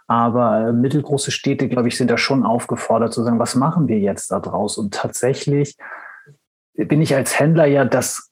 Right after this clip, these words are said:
wenn man so will, das kleinste Rad, aber auf alle gucken auf mich und geben mir die, legen mir die Verantwortung auf die Schulter. In Wirklichkeit muss ich meine Miete an den Vermieter zahlen. Ich bin abhängig davon, was in meinen Nachbargebäuden passiert.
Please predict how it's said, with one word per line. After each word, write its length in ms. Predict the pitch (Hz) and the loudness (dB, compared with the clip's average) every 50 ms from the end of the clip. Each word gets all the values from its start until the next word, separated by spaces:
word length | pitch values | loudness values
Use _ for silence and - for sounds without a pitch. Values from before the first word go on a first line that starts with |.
| _ - | _ -8
wenn 220 | 120 120 131 127 | -2 0 0 2
man 160 | 127 123 120 | 2 2 2
so 160 | 110 131 151 139 | 2 2 2 2
will, 100 | 147 123 | 2 2
das 200 | 127 120 - - | 0 -2 -2 -4
kleinste 580 | - - 131 123 139 151 135 - - 139 - | -2 0 2 4 4 2 0 0 0 0 2
Rad, 140 | - 131 117 | 2 2 2
aber 180 | - 110 - - | 2 2 2 0
auf 200 | - - - - | 0 0 0 2
alle 180 | 131 165 165 | 2 2 2
gucken 280 | - - 180 165 - 123 | 2 0 -2 0 0 0
auf 220 | 95 - - - | 0 -2 -4 -4
mich 200 | 104 104 - - | -6 -6 -4 -4
und 120 | 110 113 - | -4 -2 0
geben 220 | 131 127 123 127 | 0 2 2 2
mir 120 | 131 135 | 2 2
die, 100 | 120 131 | 2 2
legen 180 | 117 123 123 131 | 2 2 2 2
mir 80 | 131 120 | 2 2
die 80 | 117 | 0
Verantwortung 540 | 117 - 107 127 156 - 120 107 110 110 92 | -2 0 0 0 2 2 0 0 2 2 0
auf 120 | 80 98 | -2 -4
die 140 | - - 95 | -4 -4 -2
Schulter. 400 | - - - 98 101 98 101 92 | -2 -2 0 -2 -2 -2 -2 0
In 280 | 110 110 104 104 107 110 | 0 0 0 -2 -2 0
Wirklichkeit 720 | 127 131 131 - 139 120 - - - 120 117 117 107 - _ _ _ _ | 0 0 0 0 -2 -4 -2 0 2 4 4 2 2 -2 _ _ _ _
muss 600 | - 92 95 107 117 120 123 117 110 131 127 - | -20 -20 -16 -10 -4 0 0 2 2 2 0 0
ich 160 | 127 120 - | -2 -2 0
meine 300 | - 123 120 120 120 120 | 0 2 2 2 2 4
Miete 300 | 120 123 135 139 - 143 | 2 2 2 2 0 2
an 100 | 131 127 | 2 2
den 140 | 131 127 127 | 2 2 0
Vermieter 420 | - 135 123 123 123 127 143 139 - | 0 2 2 2 2 0 -2 -4 -4
zahlen. 520 | - - - 127 131 139 143 139 139 123 | -6 -2 0 2 2 4 4 4 2 2
Ich 120 | 110 - | 0 0
bin 140 | - 127 107 | 0 0 2
abhängig 400 | 98 - - - 127 131 123 123 | 2 0 0 0 0 0 0 0
davon, 400 | - 123 123 - - 127 127 123 | 0 -2 -2 0 0 2 2 4
was 200 | 120 120 117 - | 2 0 0 2
in 320 | 127 120 107 123 127 123 123 | 0 2 2 2 2 2 2
meinen 240 | 123 120 120 123 | 2 2 2 2
Nachbargebäuden 1400 | 123 127 127 - - - 120 120 123 120 120 120 120 107 110 113 - - 120 - 117 - - 110 123 135 135 131 | 2 2 0 -2 -2 0 0 0 2 2 2 2 2 0 0 0 0 0 0 -2 -2 0 2 2 2 2 2 0
passiert. 680 | 123 - - 117 - - - 127 123 127 131 123 127 | -2 -2 -4 -6 -6 -4 -2 0 0 2 0 -2 -4